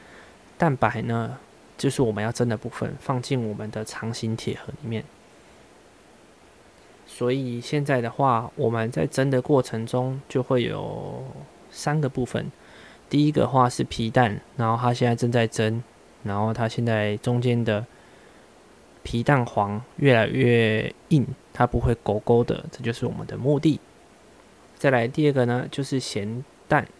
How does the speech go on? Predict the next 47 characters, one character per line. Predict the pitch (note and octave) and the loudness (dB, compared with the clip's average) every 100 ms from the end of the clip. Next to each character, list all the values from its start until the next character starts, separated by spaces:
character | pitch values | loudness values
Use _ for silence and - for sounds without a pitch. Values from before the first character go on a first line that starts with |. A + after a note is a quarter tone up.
| - | -20
咸 | - - A2 C3 | -16 -8 -4 0
蛋 | D#3 | 2
的 | B2+ | 2
话， | A#2+ C3 A#2 | 4 4 4
咸 | - G2+ B2+ | 0 -4 -2
蛋 | D3 C3+ | 0 0
白 | A2+ G#2+ G#2+ | 0 -2 -2
跟 | A2+ B2+ | -2 -2
咸 | B2 A2+ G#2+ | -2 -4 -4
蛋 | C3 A#2 | -4 -4
黄 | - G#2+ | -6 -6
把 | A2 | -8
它 | A#2+ | -10
分 | A#2+ C#3 C#3 | -6 -2 -2
开。 | C3+ C3 B2 - - - - - - - - - | 0 -2 -2 -6 -20 -20 -20 -20 -20 -20 -20 -18
再 | - F3 | 2 6
来 | B2+ | 6
呢， | B2 B2+ B2 C#3 | 4 0 -2 -6
是 | - - C3+ | -14 -4 -4
鸡 | - - C3+ | -4 -4 -2
蛋。 | - B2+ C3+ - - - - - - | 2 0 -2 -12 -20 -20 -20 -20 -16
鸡 | - C#3 | -4 0
蛋 | D3 C#3+ | 2 2
的 | A#2 | 2
话 | B2 A#2+ A2 | 2 0 0
也 | - B2 | -4 -6
是 | - C#3+ | -4 2
一 | |
样， | C#3+ C3 G#2+ - | 2 2 0 -10
鸡 | - C#3 | -6 0
蛋 | D#3 C#3 | 2 2
白 | B2 G#2 G#2+ B2+ | 2 -4 -4 -4
跟 | C3+ C3+ | -2 0
鸡 | C3+ | 2
蛋 | C3 B2 A#2 - | 2 2 -2 -8
黄 | - - G2+ G#2+ C3 - | -6 0 0 -2 -8 -6
把 | G#2 | -4
它 | C3 | -2
分 | - C3+ C3 | -2 -2 -2
开。 | - A#2+ B2+ - - - - - - - | -2 -4 -4 -8 -20 -20 -20 -20 -20 -12
然 | - A2 | -6 -2
后 | D#3 D3+ | 0 2
呢， | B2+ B2 | 2 2
现 | A#2+ - C#3 | -2 -2 -2
在 | C3 A#2+ | 0 0
就 | A2+ C3 | 0 -2
把 | A2+ G#2 G2+ G2 - - C3 | -2 -4 -4 -8 -10 -10 -10